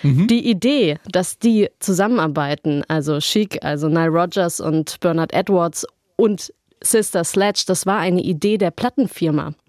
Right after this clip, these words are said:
Speaker 1: Mhm.
Speaker 2: Und das ist an der Stelle ganz wichtig, dass eben die Plattenfirmen auch noch kreative Impulse auch gegeben haben und auch geguckt haben, wer könnte denn vielleicht zusammenpassen.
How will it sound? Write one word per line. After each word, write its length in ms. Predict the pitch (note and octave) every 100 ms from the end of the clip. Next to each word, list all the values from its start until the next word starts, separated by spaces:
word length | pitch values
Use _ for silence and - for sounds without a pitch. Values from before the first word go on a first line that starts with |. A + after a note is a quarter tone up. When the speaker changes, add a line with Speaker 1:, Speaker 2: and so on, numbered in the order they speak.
| - - - - - -
Speaker 1:
Mhm. 100 | C3+
Speaker 2:
Und 200 | - B2
das 180 | B3 C#4+
ist 120 | B3+
an 140 | G3+
der 160 | G3 A3+
Stelle 260 | - A3
ganz 280 | G3+ G3 A#3+
wichtig, 340 | A#3 B3+ G#3 -
dass 180 | F#3+
eben 180 | - A#3+
die 120 | F#3+
Plattenfirmen 800 | F#3+ - G#3+ B3+ A3 - B3+ B3 -
auch 180 | G3
noch 220 | G3 G3 -
kreative 680 | G#3+ G#3 G3 - B3 A#3 G#3+
Impulse 560 | E3+ - A#3+ A#3 F#3
auch 180 | - -
gegeben 500 | F3 D#3 F3+ F3+ F3+
haben 320 | F3+ F#3 G3+
und 300 | - B3 -
auch 160 | F3+ F#3+
geguckt 420 | G3+ - A#3 -
haben, 340 | G3+ G3 G#3+ G#3
wer 260 | E3+ G3+
könnte 360 | G#3+ G3+ G3 A3
denn 180 | F3+ F3
vielleicht 360 | - F3 F3
zusammenpassen. 760 | - E3+ E3 E3 - F3+ -